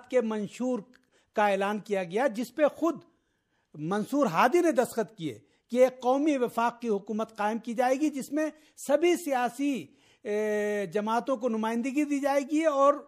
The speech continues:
یمن کے ہر علاقے کی نمائندگی ہوگی۔ اس کے بعد پھر منصور ہادی نے اس منشور کی، آ، خلاف ورزی کی، پھر اس کے بعد استعفیٰ دے دیا، ملک میں بحران کھڑا کیا۔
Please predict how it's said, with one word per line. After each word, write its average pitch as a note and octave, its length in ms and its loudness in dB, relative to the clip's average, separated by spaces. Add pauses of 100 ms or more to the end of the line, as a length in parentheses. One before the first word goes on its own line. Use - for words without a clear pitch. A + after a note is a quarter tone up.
(180)
یمن G#3+ 400 -2
کے D#4+ 160 0
ہر C#4 360 2
علاقے A#3 320 0
کی G#3 120 -6
نمائندگی E3+ 540 -10
ہوگی۔ A#2+ 260 -16 (1000)
اس A3+ 200 -4
کے D4+ 180 4
بعد C4 320 2 (240)
پھر C#4 200 -2
منصور A#3+ 560 -2
ہادی A3 460 -2
نے B3+ 320 -4 (120)
اس C#4 220 -6
منشور A3 640 -8 (100)
کی، B3 280 -8 (320)
آ، A#3+ 40 -10 (260)
خلاف F#3+ 380 -4
ورزی G3 300 -2
کی، C4+ 300 -6 (600)
پھر G3 180 -4 (100)
اس G3+ 160 -6
کے G3+ 120 -4
بعد F3+ 180 -4
استعفیٰ G#3 460 0
دے B3+ 80 0
دیا، A#3+ 260 0
ملک G3+ 260 -2
میں G3 120 -6
بحران F#3+ 380 -4
کھڑا A#3 240 -4
کیا۔ A#3 320 -2